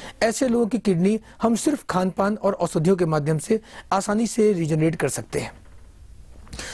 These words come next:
जैसा मैंने पिछले एपिसोड में कई बार ये चर्चा किया कि एक बार अगर किडनी में खराबी आई और आपका क्रिएटिनिन वन पॉइंट फ़ाइव से टू भी पहुंच गया,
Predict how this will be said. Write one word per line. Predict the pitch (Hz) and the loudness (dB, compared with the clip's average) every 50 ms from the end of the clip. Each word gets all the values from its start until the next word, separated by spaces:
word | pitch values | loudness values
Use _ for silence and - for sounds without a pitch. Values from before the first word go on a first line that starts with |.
| - - - - - - - - - - - - - - | -14 -16 -16 -18 -18 -18 -20 -20 -20 -20 -20 -8 -2 0
जैसा | 185 220 214 - 254 | 0 0 2 0 0
मैंने | 247 240 233 240 247 | 0 2 2 2 0
पिछले | - - - - - - 233 233 | -2 -2 -6 -6 -2 0 2 2
एपिसोड | 214 190 - - 202 196 | 2 2 2 2 2 4
में | 180 202 208 208 196 | 4 4 2 2 4
कई | - 180 185 | 4 2 2
बार | 170 180 180 175 | 4 2 2 0
ये | 175 | 0
चर्चा | - 165 143 - 185 170 | 0 -2 0 2 0 0
किया | - - 202 175 139 127 - - - - - - - - - | 2 2 2 2 2 0 -6 -12 -20 -20 -20 -20 -20 -6 0
कि | - 233 247 - | 0 0 0 2
एक | 190 226 233 208 196 | 0 0 0 2 2
बार | 226 226 233 | 2 2 2
अगर | 214 196 208 208 | 2 2 0 0
किडनी | - - 175 165 175 208 202 | 0 0 -2 0 2 2 2
में | 202 185 | 2 0
खराबी | - 170 160 156 160 190 | 0 0 0 2 2 2
आई | 190 147 147 156 170 180 | 2 2 2 2 4 4
और | 175 170 | 4 2
आपका | 165 - 196 175 | 2 0 0 -2
क्रिएटिनिन | - 165 165 170 175 180 190 190 185 185 - - - - - - | -2 -4 -2 0 2 2 2 2 0 -2 -8 -16 -20 -12 -4 0
वन | 180 208 214 | 0 0 0
पॉइंट | 196 - 190 190 175 | 0 -2 -2 -2 -2
फ़ाइव | - - 175 180 185 | 0 0 2 2 0
से | - - 175 | 0 -2 -4
टू | - - 220 214 | 0 2 4 4
भी | 220 | 4
पहुंच | 196 - 170 165 147 147 | 2 2 0 0 0 2
गया, | 147 151 147 151 | 2 2 2 2